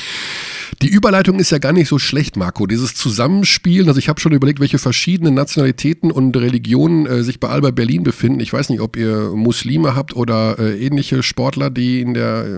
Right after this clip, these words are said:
äh, ersten <laughs> Mannschaft spielen. Aber, ähm, Fakt ist, das Zusammenspiel, und jetzt kommen wir dann tatsächlich zum Sportlichen, in der Euroleague oder generell, das,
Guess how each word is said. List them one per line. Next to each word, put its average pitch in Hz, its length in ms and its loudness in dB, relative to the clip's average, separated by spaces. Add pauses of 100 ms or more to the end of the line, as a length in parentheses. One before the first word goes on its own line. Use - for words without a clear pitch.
(340)
äh, - 40 -12
ersten - 380 -2
<laughs> - 0 -
Mannschaft 156 580 2
spielen. 165 480 0 (340)
Aber, 135 440 2
ähm, 127 320 0
Fakt - 280 0
ist, 202 320 0
das 139 180 0
Zusammenspiel, 139 960 2
und 104 120 -4
jetzt 135 160 -4
kommen 151 160 0
wir 143 60 4
dann 131 100 0
tatsächlich 123 280 -2
zum 110 120 -2
Sportlichen, - 640 -2 (1400)
in 262 220 6
der 190 120 6 (200)
Euroleague 113 720 4
oder 139 180 0
generell, 127 840 0 (200)
das, - 1300 -6